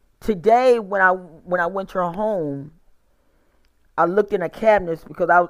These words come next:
I, I was hungry. I ain't gonna lie to y'all, I was hungry. I looked in her cabinets and I'm still trying to find this book.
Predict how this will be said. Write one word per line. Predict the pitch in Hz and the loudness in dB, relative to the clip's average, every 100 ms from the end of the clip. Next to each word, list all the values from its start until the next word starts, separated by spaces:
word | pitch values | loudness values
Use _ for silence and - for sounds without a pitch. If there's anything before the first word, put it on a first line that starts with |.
| - | 0
I, | 170 - | -2 0
I | 175 | 0
was | 185 - | 0 -2
hungry. | 185 156 113 - | -8 -8 -12 -12
I | 151 | -8
ain't | |
gonna | 156 | -4
lie | 156 | -2
to | 135 | -4
y'all, | 127 - | -6 -8
I | 147 | -10
was | 139 | -10
hungry. | 143 113 - _ _ _ _ - | -12 -12 -20 _ _ _ _ -4
I | 160 | -2
looked | 202 208 | -2 -4
in | 190 | -8
her | |
cabinets | - 214 196 170 - - _ _ _ _ _ _ _ _ _ 190 | -4 0 0 -2 -12 -20 _ _ _ _ _ _ _ _ _ 0
and | 202 190 180 175 165 160 - _ _ _ _ _ _ _ _ _ _ _ _ _ _ _ _ _ - | 4 4 2 -2 -10 -14 -20 _ _ _ _ _ _ _ _ _ _ _ _ _ _ _ _ _ -10
I'm | 247 | -10
still | - 208 | -4 -4
trying | 202 160 | -2 -4
to | 170 | -4
find | 151 | -6
this | 147 | -8
book. | - 139 - | -8 -8 -10